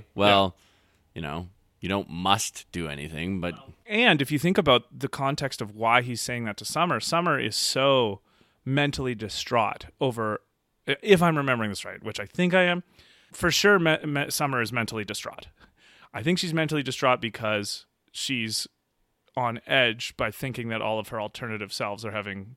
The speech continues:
Speaker 2: better times or better lives or
Speaker 1: Or I
Speaker 2: doing
Speaker 1: think
Speaker 2: cooler
Speaker 1: some of them
Speaker 2: things.
Speaker 1: don't exist, right? 'Cause
Speaker 2: Yeah.
Speaker 1: it's like all the,
Speaker 2: <laughs>
Speaker 1: the whole
Speaker 2: Yeah, yeah,
Speaker 1: 'cause I
Speaker 2: yeah.
Speaker 1: think it's the episode where they're viewing themselves
Speaker 2: Mm-hmm.
Speaker 1: through,
Speaker 2: Yeah.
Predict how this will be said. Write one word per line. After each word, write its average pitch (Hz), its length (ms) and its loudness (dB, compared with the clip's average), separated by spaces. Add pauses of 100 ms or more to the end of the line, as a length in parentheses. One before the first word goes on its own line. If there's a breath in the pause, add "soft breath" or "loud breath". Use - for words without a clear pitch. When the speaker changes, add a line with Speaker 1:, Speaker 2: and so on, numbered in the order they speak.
Speaker 2:
better 98 200 -6
times 113 460 -8
or 123 60 -8
better 110 200 -2
lives 104 400 -2
or 120 60 6
Speaker 1:
Or 127 40 8
I 123 40 10
Speaker 2:
doing 117 80 8
Speaker 1:
think 143 140 4
Speaker 2:
cooler 120 100 0
Speaker 1:
some 123 140 10
of 139 120 8
them 127 120 6
Speaker 2:
things. 98 60 -2
Speaker 1:
don't 113 180 8
exist, 101 480 2
right? 104 200 6
'Cause 143 140 4
Speaker 2:
Yeah. 147 160 10
Speaker 1:
it's 113 60 8
like 104 260 6
all 104 240 8
the, 101 160 0
Speaker 2:
<laughs> - 120 2
Speaker 1:
the 101 40 4
whole 107 460 8
Speaker 2:
Yeah, 165 160 10
yeah, 135 140 6
Speaker 1:
'cause 131 80 8
I 127 40 10
Speaker 2:
yeah. 117 80 8
Speaker 1:
think 160 140 8
it's 139 100 2
the 147 80 8
episode 120 360 6
where 107 100 6
they're 101 320 4
viewing 107 720 4
themselves 92 640 2
Speaker 2:
Mm-hmm. 139 100 2
Speaker 1:
through, 95 400 2
Speaker 2:
Yeah. 110 200 0